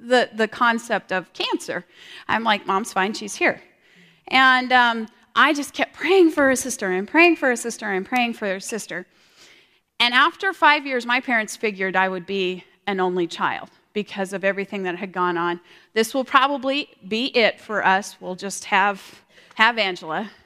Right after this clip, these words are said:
And, um, after five years, you get the cancer-free stamp. And she got her cancer-free stamp, and they said, "Yes, you can go ahead and have more children if you like." So my sister Sharice was born,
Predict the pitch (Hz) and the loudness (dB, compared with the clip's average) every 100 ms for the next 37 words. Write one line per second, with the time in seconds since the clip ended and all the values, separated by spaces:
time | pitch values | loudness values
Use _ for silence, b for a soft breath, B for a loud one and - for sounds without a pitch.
0 | _ b b b 233 233 226 226 233 226 | _ b b b 2 2 2 2 4 4
1 | 214 208 - _ _ _ _ _ _ _ | 2 -4 -14 _ _ _ _ _ _ _
2 | _ 196 208 320 339 320 359 285 220 214 | _ 2 2 0 0 2 2 2 0 0
3 | - - 240 220 196 226 233 - 226 - | -4 -8 -10 -8 2 2 2 -2 -4 -2
4 | 226 214 - 254 254 381 381 185 156 - | -4 -4 -2 -4 -2 2 2 2 -6 -12
5 | - 208 139 - - b b b b _ | -2 -2 -2 -10 -20 b b b b _
6 | 220 226 220 - 208 214 240 262 254 285 | 0 2 0 -4 0 4 4 0 -4 -2
7 | 254 254 247 - 269 247 - 269 254 - | -2 -2 -6 -4 -4 -2 2 2 2 -2
8 | B B B - 240 233 - 214 208 359 | B B B -2 0 0 0 -2 2 2
9 | - - 277 - 349 294 294 339 339 330 | 2 -8 -10 -2 0 4 6 6 6 2
10 | 440 415 _ _ 269 277 262 240 247 294 | 2 -4 _ _ 0 0 2 2 2 0
11 | 320 508 494 294 226 - 185 - - 247 | 2 2 2 0 -2 -8 -10 -10 -6 0
12 | 277 285 294 330 - 330 - 294 160 254 | 4 4 2 -4 -4 -4 -2 -2 -2 -2
13 | - 285 - 269 269 320 | -4 -6 -2 2 4 4